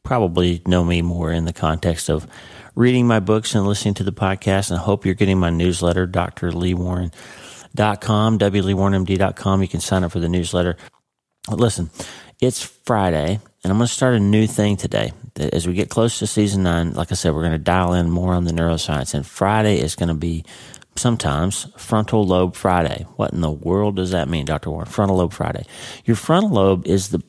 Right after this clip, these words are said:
probably the, the pinnacle of God's creative ingenuity. Like, of all the things that he made, the, the human frontal lobe sets us apart from the animals in numerous ways. But the most important one is you have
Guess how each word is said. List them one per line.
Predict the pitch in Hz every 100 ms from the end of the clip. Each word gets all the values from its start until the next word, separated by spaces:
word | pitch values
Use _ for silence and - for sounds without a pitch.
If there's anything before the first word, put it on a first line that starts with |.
| _
probably | - 143 214 165
the, | 104
the | 92 - 85
pinnacle | - - 135 131 117 95 87 50
of | 80 82
God's | 90 85 82
creative | - - 98 87 82 80 76 -
ingenuity. | - 78 71 64 69 - 50 - _ _ _ - _
Like, | 92
of | 92
all | 110 143
the | 143
things | 127 117 101
that | 90
he | 101
made, | 90 82 76 78 - - -
the, | -
the | - 92
human | 90 123 131 120
frontal | - 101 90
lobe | 80 78 -
sets | - - 110
us | 123 -
apart | 107 104 98
from | - 92
the | 90
animals | 87 87 78 78
in | 82 80
numerous | 90 92 82 67 -
ways. | 64 53 -
But | 76
the | -
most | 92 139 -
important | 113 101 95 87
one | 78 76
is | 73 78
you | 87 143
have | 147 104 85 80 78